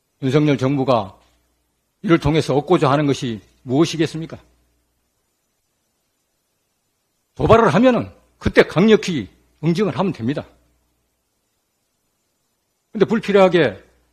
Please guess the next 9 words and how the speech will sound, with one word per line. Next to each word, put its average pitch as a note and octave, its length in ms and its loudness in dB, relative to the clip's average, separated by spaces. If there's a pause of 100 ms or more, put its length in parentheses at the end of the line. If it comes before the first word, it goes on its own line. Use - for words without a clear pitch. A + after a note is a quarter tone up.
(260)
자극하고 D#3+ 840 -2 (680)
그걸 F#3 200 0
통해서 E3 560 0 (2500)
위기를 G3+ 340 2
점점 F3 280 0
점증시키는 D#3+ 600 -6
것이 B2 360 -6
무엇이 G3+ 560 -4 (1200)
그렇게 C3+ 460 4